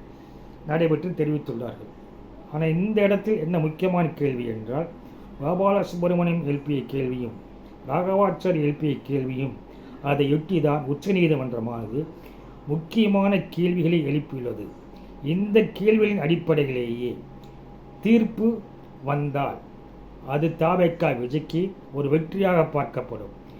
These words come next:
மேலும், தாவேக்கா கேட்டது போல ஓய்வு பெற்ற உச்சநீதிமன்ற நீதிபதியின் தலைமையில் விசாரணை நடக்க வேண்டும் என்று அவர் கோரிக்கை வைத்துள்ளார்.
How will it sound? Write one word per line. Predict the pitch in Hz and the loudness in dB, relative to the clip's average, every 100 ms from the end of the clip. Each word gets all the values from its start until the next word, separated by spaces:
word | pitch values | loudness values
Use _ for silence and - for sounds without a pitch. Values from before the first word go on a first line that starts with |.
| - - | -16 0
மேலும், | 156 170 147 | 4 4 2
தாவேக்கா | 160 185 185 175 175 143 120 - | 2 4 4 2 2 0 -2 -2
கேட்டது | 151 160 160 139 | 0 2 2 2
போல | 123 131 135 190 - - - - - | 0 0 0 -2 -4 -18 -20 -20 -6
ஓய்வு | 127 185 208 208 | 0 2 4 4
பெற்ற | 196 180 202 | 2 0 -4
உச்சநீதிமன்ற | 208 151 151 202 196 185 170 160 151 170 202 - - - - - - - | -2 -2 0 2 4 4 2 2 2 2 0 -6 -20 -20 -20 -20 -20 -8
நீதிபதியின் | 147 214 202 190 170 160 117 113 - - - - - - | 0 2 4 4 4 2 -2 -6 -16 -20 -20 -20 -20 -2
தலைமையில் | 156 170 180 180 214 - | 4 4 4 4 4 2
விசாரணை | 156 - 208 196 185 | -4 2 4 6 4
நடக்க | 156 165 165 | 4 2 2
வேண்டும் | 160 147 139 131 | 4 4 4 0
என்று | 131 139 165 | -2 -2 0
அவர் | 156 151 | 2 0
கோரிக்கை | - 175 170 160 143 | 2 4 4 2 0
வைத்துள்ளார். | 120 117 104 101 | 0 -6 -8 -12